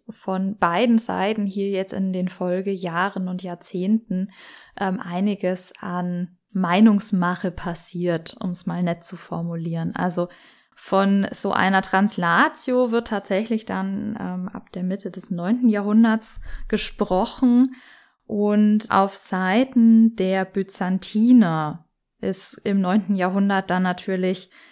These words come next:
zu begründen, warum denn Karl eigentlich mit seiner Aktion ins Leere läuft. Und das funktioniert zum einen durch was ganz Banales. Man sagt nämlich, dass durch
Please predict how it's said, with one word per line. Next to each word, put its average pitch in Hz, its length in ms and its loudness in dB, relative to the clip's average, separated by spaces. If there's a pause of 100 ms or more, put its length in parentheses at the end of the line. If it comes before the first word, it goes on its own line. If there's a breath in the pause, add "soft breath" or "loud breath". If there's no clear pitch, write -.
(200 soft breath)
zu 214 180 2
begründen, 226 680 4
warum 220 560 8
denn 208 500 2
Karl 247 880 6
eigentlich 208 960 0
mit 208 200 -2
seiner 190 400 0
Aktion 196 760 -2
ins 196 260 2
Leere 208 380 4
läuft. 175 540 0
Und 180 120 -4
das 185 200 -6 (300 loud breath)
funktioniert 214 640 0
zum 214 160 -4
einen 220 420 2 (280 loud breath)
durch 202 340 -2
was 202 180 -2
ganz 208 220 2
Banales. 202 640 2
Man 202 160 0
sagt 208 260 -2
nämlich, 208 320 0
dass - 260 -4
durch - 360 -6